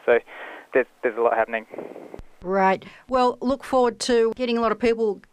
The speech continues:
Speaker 2: going along to that cycling, uh, showcase that you got on.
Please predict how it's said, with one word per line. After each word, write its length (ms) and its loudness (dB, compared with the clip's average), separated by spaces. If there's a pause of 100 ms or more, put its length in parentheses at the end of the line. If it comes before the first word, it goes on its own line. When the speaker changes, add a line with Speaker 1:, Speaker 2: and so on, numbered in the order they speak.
(100)
Speaker 2:
going 260 0
along 380 0
to 600 0
that 180 0
cycling, 520 0
uh, 160 0
showcase 560 -2
that 100 -2
you 100 -2
got 200 0
on. 180 2